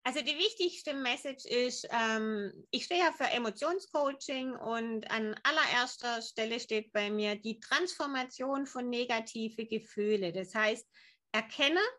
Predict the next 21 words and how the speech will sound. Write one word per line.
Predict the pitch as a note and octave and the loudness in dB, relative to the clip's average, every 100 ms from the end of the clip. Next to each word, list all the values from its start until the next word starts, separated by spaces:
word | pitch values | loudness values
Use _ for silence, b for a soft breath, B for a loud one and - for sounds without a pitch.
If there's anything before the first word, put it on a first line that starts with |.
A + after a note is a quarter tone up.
| _ _ _ | _ _ _
von | D#4 D#4 | -2 -2
Gefühle, | D4+ - D#4 D4 D4 D4+ F4 _ b b b b _ _ - | -4 -6 -4 -2 -2 -2 -4 _ b b b b _ _ 2
die | A3 G3+ G3 - | 2 2 -2 4
Botschaft | G#3+ C4 F4+ F#4 F4 - | 6 6 4 4 2 2
dahinter | D#4+ D#4+ D#4+ F4 | 0 2 2 0
verstehe, | F4 F4+ - E4 F4 F#4+ A#4+ B4 _ _ _ b b b - | -2 -6 -2 2 2 2 0 -6 _ _ _ b b b 6
auflöse, | E4 G4 F4 E4 D#4+ C4 | 6 6 4 4 4 2
was | B3+ B3+ | 0 0
sich | B3 - | -8 0
da | A3+ - | 2 4
irgendwann | C4 C4+ B3 | 2 2 0
mal | A3+ A3+ | 2 2
eingeschlossen | - C4 E4 - C4 C4+ | 2 0 -2 -4 -4 -2
und | A#3 A#3 | -2 0
manifestiert | G#3+ G#3+ A3 - A3 - C#4+ D#4 D#4+ | 0 0 -4 -4 -6 -4 0 0 2
hat, | D#4+ D#4 - - | 0 0 -4 -4
um | A3 | -4
sich | A3+ A3+ - | -2 -4 4
dann | A#3 B3+ C4 | 4 4 -2
neu | A3 A3 G#3+ | 0 4 4
auszurichten | - G#3 G#3+ - A3+ A3+ - - A3 | 4 2 0 -6 -4 -4 -6 0 0